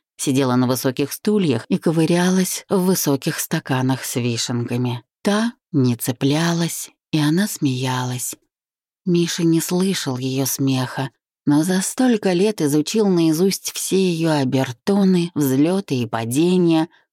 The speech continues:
ухабы и воронки. Она смеялась, наклоняясь к спутнику, почти касаясь его лица черными волосами, а тот щекотал зажигалкой, клал руку ей на плечо, не сводил глаз,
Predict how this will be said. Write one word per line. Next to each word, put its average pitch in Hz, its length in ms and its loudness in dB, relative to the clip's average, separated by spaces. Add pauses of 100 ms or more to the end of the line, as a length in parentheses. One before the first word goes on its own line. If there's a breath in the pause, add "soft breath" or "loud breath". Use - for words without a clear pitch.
ухабы 147 680 -2
и - 180 -4
воронки. 123 840 -2 (240)
Она 185 300 0
смеялась, 190 720 2
наклоняясь 170 640 0
к - 80 -12
спутнику, 127 840 -2 (340 soft breath)
почти - 400 -4
касаясь 160 600 -4
его 151 180 0
лица 151 380 -2
черными 151 540 2
волосами, 151 960 -2 (180 soft breath)
а 196 160 0
тот 247 260 -2
щекотал 127 640 -2
зажигалкой, 170 1040 0
клал 180 480 0
руку 139 280 0
ей 127 260 0
на 131 140 2
плечо, 175 640 0 (280)
не 170 200 2
сводил 180 540 0
глаз, 151 600 0